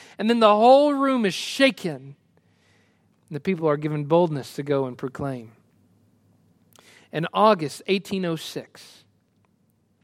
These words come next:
one Samuel Mills, a student at Williams College, invited a small group of peers to gather and pray for the nations.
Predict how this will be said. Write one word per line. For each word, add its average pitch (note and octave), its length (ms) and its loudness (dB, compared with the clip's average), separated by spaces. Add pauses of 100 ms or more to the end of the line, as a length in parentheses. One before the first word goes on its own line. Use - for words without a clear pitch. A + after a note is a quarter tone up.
(380)
one G3 280 2
Samuel G#3+ 440 -2
Mills, F3+ 400 0
a D3 100 -8
student F3 560 -4
at D3+ 280 -8
Williams E3 420 -4
College, C#3+ 560 -4 (640)
invited A#3 500 0
a A3+ 60 0
small B3 400 0
group A#3 240 -8
of F#3+ 160 -8
peers C#3 580 -8 (1300)
to F3+ 100 -4
gather F#3+ 600 0 (360)
and C#3+ 160 -12
pray F3 280 2
for D3 120 -10
the C#3 120 -6
nations. B2+ 640 -14